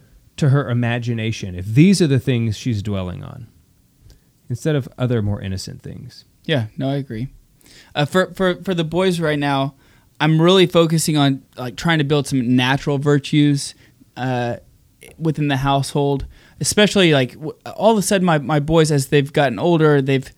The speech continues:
Speaker 2: I've caught them sometimes looking down at the ground when they're talking to somebody or, uh, not, like, just kinda, like, doing this fish, uh, handshake, you know, where it's just, like, kind of a slap and then move on.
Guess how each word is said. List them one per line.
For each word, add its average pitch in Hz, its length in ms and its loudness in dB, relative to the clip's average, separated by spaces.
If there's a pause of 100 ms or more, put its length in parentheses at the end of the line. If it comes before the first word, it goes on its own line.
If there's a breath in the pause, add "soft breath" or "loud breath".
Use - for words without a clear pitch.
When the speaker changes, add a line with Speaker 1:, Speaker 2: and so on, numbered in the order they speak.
(120 soft breath)
Speaker 2:
I've 139 160 -4
caught 160 240 2
them 139 280 2
sometimes 131 420 -2
looking 135 300 2
down 131 180 2
at 131 100 0
the 127 80 -4
ground 123 380 0
when 127 100 2
they're 120 120 0
talking 120 460 0
to 127 60 0
somebody 127 640 0 (320 loud breath)
or, 135 640 4
uh, 127 300 -4
not, 143 520 0 (220)
like, 139 240 -6
just 151 160 -4
kinda, 156 160 4
like, 127 180 0 (220)
doing 160 160 4
this 139 240 0 (400)
fish, 165 380 2 (500)
uh, 147 160 0
handshake, 151 760 0 (440)
you 165 100 0
know, 147 100 2
where 143 120 2
it's 131 80 -4
just, 139 140 -6
like, 131 160 -6
kind 135 220 -4
of 131 40 -4
a 123 40 -6
slap 139 480 2
and 135 120 0
then 127 220 -2
move 143 260 0
on. 139 420 0